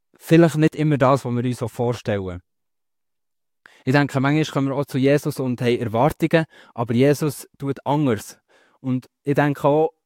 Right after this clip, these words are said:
wisst ihr wieso? Weil Jesus kennt uns am besten. Er kennt auch deine Freunde am besten. Und darum weiss er auch, was wir am meisten brauchen. Und bei dem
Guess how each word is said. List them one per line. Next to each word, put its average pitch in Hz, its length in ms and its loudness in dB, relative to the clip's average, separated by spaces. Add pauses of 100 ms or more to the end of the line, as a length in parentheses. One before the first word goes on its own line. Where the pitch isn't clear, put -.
(100)
wisst 151 260 -4
ihr 143 100 -2
wieso? 147 480 0 (1700)
Weil 131 140 0
Jesus 143 600 0 (160)
kennt 151 420 0 (180)
uns 151 380 -4
am 123 160 0
besten. 98 480 -4 (320)
Er 151 160 0
kennt 156 400 0
auch 151 120 -2
deine 160 200 2
Freunde 156 380 2
am 151 120 0
besten. 98 480 -4 (1300)
Und 113 160 -6
darum 143 300 4
weiss 147 220 4
er 139 120 4
auch, 143 220 0 (120)
was 120 220 -2
wir 131 160 0
am 117 140 0
meisten 120 340 -2
brauchen. 147 360 -4
Und 123 100 -6
bei 127 80 -2
dem 151 340 0